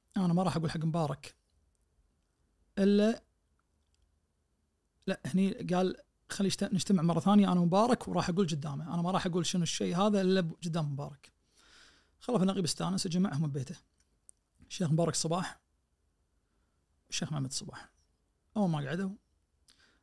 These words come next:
طلب منهم أن كل واحد ما يقابل الثاني بما يكره، يعني ما حد ي-، يقطع للثاني كلمة. أول ما قعدوا مبارك قام يعاتب أخوه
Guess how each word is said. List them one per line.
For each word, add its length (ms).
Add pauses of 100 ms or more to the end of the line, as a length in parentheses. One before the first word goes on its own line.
(120)
طلب 220
منهم 220
أن 100
كل 160
واحد 260
ما 100
يقابل 260
الثاني 360
بما 200
يكره، 260 (360)
يعني 180
ما 80
حد 200
ي-، 380 (100)
يقطع 240
للثاني 340
كلمة. 320 (2250)
أول 160
ما 120
قعدوا 420 (200)
مبارك 340
قام 140
يعاتب 260
أخوه 200